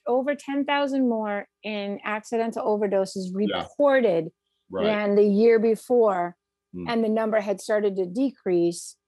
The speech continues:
Speaker 1: because
Speaker 2: Right.
Speaker 1: of all the awareness. So
Speaker 2: Hmm.
Speaker 1: we were already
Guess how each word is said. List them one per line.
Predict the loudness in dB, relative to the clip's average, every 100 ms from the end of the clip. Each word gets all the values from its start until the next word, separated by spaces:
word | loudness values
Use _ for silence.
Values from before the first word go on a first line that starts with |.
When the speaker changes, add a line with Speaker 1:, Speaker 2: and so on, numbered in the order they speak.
| _ -6
Speaker 1:
because | 0 0
Speaker 2:
Right. | 0
Speaker 1:
of |
all | 2 4
the |
awareness. | 4 4 2 -2 -10 -18 _ _ _
So | -2 2 2 2 -2 -6 _ _ _ _ _ _ _ _ _ _ _ _ _ _ _
Speaker 2:
Hmm. | -2
Speaker 1:
we | 2
were | 2
already | 2 2 0 2 2 0